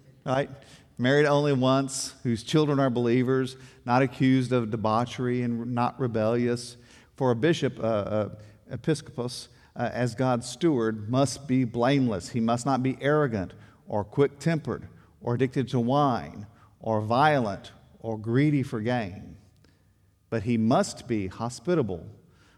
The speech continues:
a lover of goodness, prudent, upright, devout, and self-controlled.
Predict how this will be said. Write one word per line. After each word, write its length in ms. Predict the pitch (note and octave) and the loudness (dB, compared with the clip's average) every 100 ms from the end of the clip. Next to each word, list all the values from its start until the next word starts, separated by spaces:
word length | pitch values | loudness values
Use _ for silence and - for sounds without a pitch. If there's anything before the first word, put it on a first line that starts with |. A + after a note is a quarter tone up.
| _ | _
a 60 | A2 | -4
lover 340 | A2+ A#2+ A#2 | 0 0 0
of 140 | G#2+ A2 | -2 0
goodness, 440 | C3+ G#2+ E2+ - | 0 0 -6 -10
prudent, 560 | - - G3+ C#3+ G#2 - - - _ - | -8 0 2 2 -2 -10 -20 -20 _ 2
upright, 640 | F#3 F3+ A2+ F#2 - - - A#2+ | 2 2 -6 -4 -6 -12 -14 -8
devout, 540 | A#2 A#2+ B2 G2 - - - | -2 2 2 0 -6 -20 -12
and 100 | A2+ | -12
self-controlled. 880 | G#2+ A#2+ G#2+ - G#2+ A2+ F#2 F2+ - | -6 -6 -6 -8 -8 -6 -6 -8 -18